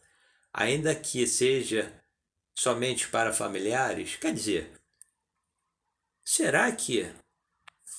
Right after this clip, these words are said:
os pais tirando, tá, criança? Porque eu já vi muito. Quem já não viu? A criança tá pelada ali,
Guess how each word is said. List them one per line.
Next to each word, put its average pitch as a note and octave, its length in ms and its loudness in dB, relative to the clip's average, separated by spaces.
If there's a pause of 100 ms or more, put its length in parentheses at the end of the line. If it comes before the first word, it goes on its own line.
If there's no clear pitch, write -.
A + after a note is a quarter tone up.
(120)
os F3 120 0
pais D#3 400 2
tirando, A#2+ 560 0
tá, C#3 160 -2
criança? B2+ 680 -2
Porque - 240 -8
eu D3+ 140 0
já F3+ 140 2
vi C#3+ 200 -2
muito. D#3 480 0 (1400)
Quem F#3+ 220 0
já C#3+ 180 2
não A#2+ 160 -2
viu? A#2+ 360 0 (380)
A - 40 -18
criança E3 340 2
tá C3+ 160 2
pelada B2 500 4
ali, A#2+ 400 2